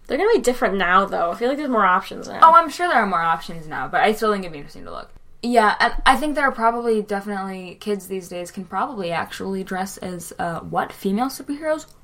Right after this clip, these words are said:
Speaker 2: Whomst?
Speaker 1: Yeah, I'm sure Wonder Woman is there.
Speaker 2: Yeah, but those costumes are also, like, oh, I love how it's split between boys and girls.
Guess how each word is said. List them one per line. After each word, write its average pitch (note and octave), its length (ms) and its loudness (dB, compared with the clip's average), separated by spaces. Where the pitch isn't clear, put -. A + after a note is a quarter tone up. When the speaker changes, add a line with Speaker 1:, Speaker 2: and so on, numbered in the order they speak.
Speaker 2:
Whomst? - 640 -2
Speaker 1:
Yeah, A#3 200 2
I'm A3 80 0
sure A3+ 240 -4
Wonder G#3+ 340 0
Woman G3+ 300 -4
is F#3 120 -10
there. G3 280 -6
Speaker 2:
Yeah, G3 400 2
but A3 120 4
those - 180 2
costumes A#3+ 520 0
are G#3 120 2
also, F3+ 340 0
like, E3 340 -8
oh, G#3 60 4
I G#3 100 4
love A3 200 2
how A3 180 -2
it's F3 120 -8
split F3 240 -8
between F3 300 -12
boys - 300 -12
and - 120 -14
girls. - 1160 -14